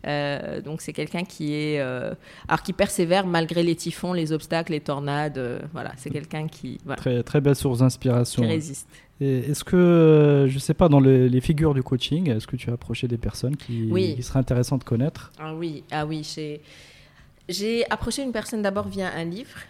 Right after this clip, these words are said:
Speaker 1: euh, et cette personne-là, j'ai eu le, vraiment le grand plaisir de l'inviter au Maroc. Elle a accepté, après un an et demi de négociation, faut dire. Euh, cette personne, c'est Steve Gilligan.
Speaker 2: Mhm.
Speaker 1: Alors, c'est quelqu'un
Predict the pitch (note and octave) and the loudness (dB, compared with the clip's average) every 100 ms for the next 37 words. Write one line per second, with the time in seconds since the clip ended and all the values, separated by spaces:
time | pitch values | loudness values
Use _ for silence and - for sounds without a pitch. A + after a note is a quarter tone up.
0 | - E3 E3+ E3 - F3 F#3+ - A3 - | -12 -6 -2 -2 -2 -4 -4 -6 -6 -4
1 | F#3+ A3 B3 G3 F3+ F3+ D#3+ D#3 D3+ F3 | -4 -4 -6 -8 -6 -6 -6 -6 -8 -6
2 | F3 F#3+ G#3+ F3 E3 F3 A3+ A3 F#3+ G3+ | -4 -2 -2 -4 -6 -6 -6 -4 -6 -4
3 | F3 E3 D#3+ D#3+ D#3 - E3 D#3 D3+ C#3+ | -4 -4 -4 -6 -8 -8 -8 -6 -6 -6
4 | D3+ - - D#3+ D3+ G#2 - D3+ - - | -8 -10 -6 0 0 0 -6 -8 -6 -10
5 | - E3 - F3+ - D#3+ D#3 D3+ D3+ D3+ | -8 -4 -4 -4 0 0 0 -2 -2 -2
6 | D#3 C#3+ C3+ C3+ - - E3+ - D#4+ _ | -2 -4 -6 -8 -8 -10 -10 -16 -20 _
7 | - D#3+ - - - - - - - D3+ | -14 -14 -16 -20 -20 -20 -20 -10 -6 -2
8 | D3+ D3+ D#3+ F3 - A#3+ - F#3 - F3+ | -2 -4 -6 -6 -6 -8 -8 -8 -8 -6
9 | E3+ D#3 C#3 F#2 - _ _ _ _ _ | -4 -4 -6 -10 -12 _ _ _ _ _
10 | - G#2+ C3 - D#3+ C#3+ - - - - | -12 -8 -8 -2 -2 -2 -10 -12 -4 -2
11 | C4+ A3 G#3 G3 G3 A3 | 2 0 0 -2 -4 -6